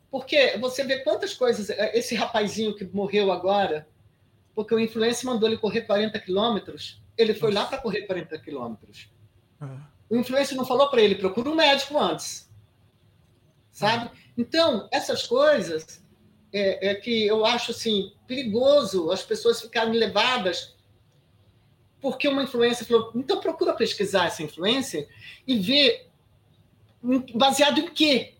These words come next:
Speaker 1: que essa influencer ou esse influencer está falando. Qual a base?"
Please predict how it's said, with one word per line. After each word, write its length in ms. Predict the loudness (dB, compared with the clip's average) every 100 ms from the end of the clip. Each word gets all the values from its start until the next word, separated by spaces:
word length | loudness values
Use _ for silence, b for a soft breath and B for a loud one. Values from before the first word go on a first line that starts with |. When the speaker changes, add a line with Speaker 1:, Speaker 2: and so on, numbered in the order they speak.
| _ _
Speaker 1:
que 80 | 2
essa 180 | 2 2
influencer 520 | -2 2 4 4 2
ou 140 | 6
esse 260 | 6 6 0
influencer 600 | -8 -4 -2 -2 -2 -6 b b -10
está 220 | -2 0
falando. 480 | 2 0 -2 -6 -12 _ _ _ _ _ _ _ _ _ _
Qual 180 | 4 4
a 80 | 4
base?" 540 | 2 0 -4 -10 -20